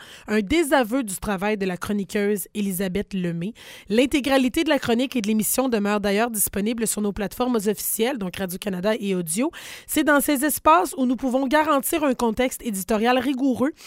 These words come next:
que la parole des collaborateurs trouve sa pleine valeur. Nous regrettons la publication de cet extrait sur nos réseaux sociaux.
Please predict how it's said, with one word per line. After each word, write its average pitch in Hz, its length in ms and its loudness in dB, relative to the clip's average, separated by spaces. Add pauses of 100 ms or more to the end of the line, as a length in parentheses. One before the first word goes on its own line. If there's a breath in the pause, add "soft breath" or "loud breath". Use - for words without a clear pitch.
(200 loud breath)
que 240 80 2
la 233 140 6
parole 269 340 4
des 269 80 -2
collaborateurs 226 680 2
trouve 285 260 -4
sa 208 160 -4
pleine 233 260 0
valeur. 208 400 -2 (280 loud breath)
Nous 220 140 2
regrettons 277 460 2
la 302 100 2
publication 226 580 0
de 240 100 2
cet - 200 -6
extrait 220 320 -4
sur 226 160 -4
nos 196 120 -2
réseaux 190 260 -4
sociaux. 220 400 -2